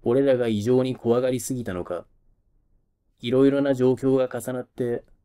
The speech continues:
怖くなる環境が揃っていたとはいえ、未だにちょっと整理がつきません。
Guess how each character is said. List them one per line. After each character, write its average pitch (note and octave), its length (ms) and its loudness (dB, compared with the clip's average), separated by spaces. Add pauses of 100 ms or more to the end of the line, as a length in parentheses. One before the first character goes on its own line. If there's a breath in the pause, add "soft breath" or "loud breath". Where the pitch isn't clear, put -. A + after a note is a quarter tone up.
(420)
怖 C#3 260 2
く C3+ 100 -8
な A#2+ 120 -4
る B2 120 -2
環 A2+ 240 -8
境 B2 180 0
が A#2+ 120 -2
揃 A#2 240 -2
っ C3+ 60 -8
て - 200 -8
い A2 80 -2
た A2+ 140 -8
と A2 100 -2
は A2 120 0
い F#2 160 -8
え、 F2+ 160 -8 (920)
未 C3 280 -2
だ C#3+ 80 4
に C#3+ 120 0
ち - 80 -8
ょ D3 60 4
っ C#3+ 60 -10
と - 160 -4
整 C#3 260 0
理 A2+ 120 -2
が A2 120 -4
つ - 120 -18
き A#2 120 -4
ま G#2+ 100 -4
せ G2 140 -10
ん。 F2 80 -14